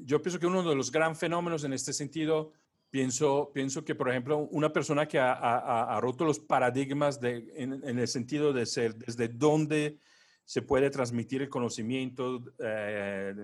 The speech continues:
qué es educación, qué es desarrollo personal, es un gran, es el gran fenómeno de Oprah, ¿sí? Oprah, Oprah se, se, se vio, <laughs> se volvió una pastora de una mega church,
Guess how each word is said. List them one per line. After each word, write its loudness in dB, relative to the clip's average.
qué -2
es -2
educación, -2
qué 0
es -4
desarrollo -2
personal, -2
es -2
un -8
gran, -2
es -4
el 0
gran 0
fenómeno 0
de -2
Oprah, 0
¿sí? -8
Oprah, 2
Oprah 4
se, -2
se, -4
se 0
vio, 0
<laughs> -8
se -4
volvió 2
una 0
pastora 2
de -2
una 0
mega 0
church, 0